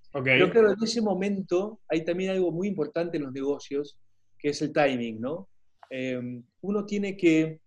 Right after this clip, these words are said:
Speaker 2: eh, el timing es, es muy, es muy importante, porque es, es el momento exacto para lanzar un producto.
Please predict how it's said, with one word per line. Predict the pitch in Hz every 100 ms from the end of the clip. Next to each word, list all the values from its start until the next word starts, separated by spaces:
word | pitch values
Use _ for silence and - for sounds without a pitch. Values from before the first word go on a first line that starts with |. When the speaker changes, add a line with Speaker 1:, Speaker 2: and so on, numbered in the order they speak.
| _ _ - -
Speaker 2:
eh, | 143 143 139 135
el | 135
timing | 190 208 202
es, | 180 -
es | 175
muy, | 156 233 226
es |
muy | 180 233
importante, | 165 123 123 113 117 -
porque | 143 156
es, | 180 - - _ _
es | 165
el | 196
momento | 190 185 220 220
exacto | 214 220 214 - 202
para | 170
lanzar | 147 143 170 175
un | 156
producto. | 135 131 123 - 107